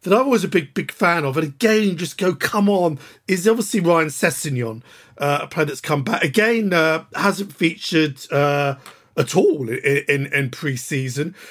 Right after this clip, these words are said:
We've got so many potentially really exciting young players, and, and, and as Sean said, it, you know, this could be a, a tricky season.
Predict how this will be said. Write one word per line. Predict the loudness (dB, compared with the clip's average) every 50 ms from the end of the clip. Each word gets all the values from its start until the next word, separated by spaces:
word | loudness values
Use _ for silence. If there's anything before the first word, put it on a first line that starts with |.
| -20 -20 -14 _
We've | 0 2 2 2
got | 2 0 0 -2
so | 0 0 2 2 2 2
many | 2 2 2 2 0 -4 _ -20 -20 -20 -20 -20 -20 -20 _ _ _ _ _ _ _ _ _ _ _ _ _ _ -2
potentially | -2 0 -2 -2 -2 -2 -2 -2 -4 -6 -6 -2 -2 -2 -2 -2 -4 -8 -10 -8
really | -4 0 2 4 4 4 2 2 0
exciting | 0 -2 -4 -8 -4 -2 0 0 0 -2 -4 -8 -8 -6 -4
young | -2 -2 0 0 -2 -4
players, | -6 -8 -6 -2 -2 0 0 0 -2 -4 -6 -6 -6
and, | -2 -2 0 0 0
and, | 0 -2 -2 -2
and | -2 -2 -2 -2 -2
as | -2 -2
Sean | -2 0 0 2 2 0
said, | -4 -2 0 0 2 2
it, | 0 -2 -4
you | -4 -4 -2
know, | -2 -2
this | -4 -6 -8
could | -8 -6 -2
be | 0 0
a, | 0 0 -4 -14 -20 -6 -2
a | -2 -2
tricky | -2 -2 -6 -4 -2 -2 -2 -2 -4 -8 -8
season. | -8 -4 -2 0 0 0 0 -2 -6 -6 -8 -10 -10